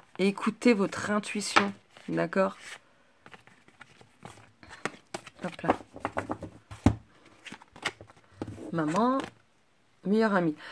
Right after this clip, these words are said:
Ouais, vous allez, alors au niveau relationnel, vous allez avoir beaucoup de bons moments avec votre maman ou votre belle-mère, ou votre meilleure amie, votre sœur, peu importe, adaptez ça à vous. En tout cas, euh, là, la maman et la meilleure amie,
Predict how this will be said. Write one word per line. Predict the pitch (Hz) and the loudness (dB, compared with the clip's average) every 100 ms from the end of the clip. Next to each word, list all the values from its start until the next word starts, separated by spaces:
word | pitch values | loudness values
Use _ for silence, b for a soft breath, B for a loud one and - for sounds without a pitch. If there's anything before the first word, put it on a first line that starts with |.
| B - | B 8
Ouais, | 190 - - | 10 10 4
vous | 180 196 | 4 10
allez, | 202 190 | 10 12
alors | 190 185 | 12 12
au | 196 | 12
niveau | 208 240 | 10 10
relationnel, | 233 226 214 - 214 214 226 247 | 12 10 10 8 6 10 10 8
vous | 190 175 | 6 8
allez | 185 | 10
avoir | 190 180 185 | 10 6 4
beaucoup | 202 226 269 | 2 0 2
de | 190 | 2
bons | 170 196 | 4 6
moments | 233 233 196 | 6 8 6
avec | 202 185 | 4 2
votre | 170 180 190 | 0 0 2
maman | 175 185 196 170 196 B B B - | 4 6 6 6 4 B B B -8
ou | 170 | -4
votre | 170 170 170 | -2 2 2
belle-mère, | 165 202 202 165 175 180 | 4 6 6 6 2 -2
ou | 170 | -2
votre | 160 - 175 | -2 2 4
meilleure | 180 185 196 214 | 6 8 8 8
amie, | 208 175 190 | 4 4 2
votre | 160 151 208 | 0 -2 -2
sœur, | 202 175 180 - | 0 2 2 2
peu | 202 | 2
importe, | 180 180 185 | 2 2 0
adaptez | 190 165 - | 2 2 0
ça | 170 220 202 | -2 2 4
à | |
vous. | 160 170 B B B B | 2 -2 B B B B
En | - | 4
tout | 190 208 | 6 4
cas, | 208 202 214 B B - | 6 6 4 B B 6
euh, | 170 170 | 8 8
là, | 165 190 202 | 8 8 10
la | 185 | 10
maman | 190 190 214 220 | 10 8 8 8
et | 196 | 8
la | 196 202 | 8 8
meilleure | 196 185 | 6 4
amie, | 180 185 202 | 2 4 2